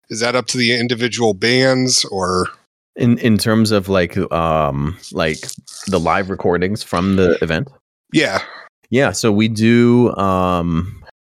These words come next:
Speaker 2: kind of record off of our boards and send those back to, uh, the performers. And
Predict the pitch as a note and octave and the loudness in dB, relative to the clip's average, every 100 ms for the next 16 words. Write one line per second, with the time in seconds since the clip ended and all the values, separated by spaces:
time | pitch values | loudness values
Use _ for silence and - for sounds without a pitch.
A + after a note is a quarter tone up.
0 | _ - G#2 F#2+ - F#2 - G2 F#2+ E2+ | _ -6 -4 -2 -2 -4 0 0 2 2
1 | - F#2 F2 D#2+ F2 E2 E2+ F#2+ G2 - | 0 -2 -2 0 0 2 2 0 -2 -6
2 | D#2 E2 E2 D#2 D#2 - G2 F2+ F2 F2 | -2 0 0 0 -2 -2 -2 0 0 -2
3 | F2 F2 E2+ _ - F2 E2 D#2+ D#2 F#2+ | -2 -4 -4 _ -2 0 2 2 2 -2
4 | - _ D#2 C#2+ C2 E2 D#2+ D#2 D#2+ D#2 | -8 _ -6 -2 -2 -4 -4 -4 -4 -2
5 | C#2+ C#2+ - - - D#2 D2+ D2 D2 C#2 | -2 -4 -6 -10 -6 -4 -2 -2 -2 -4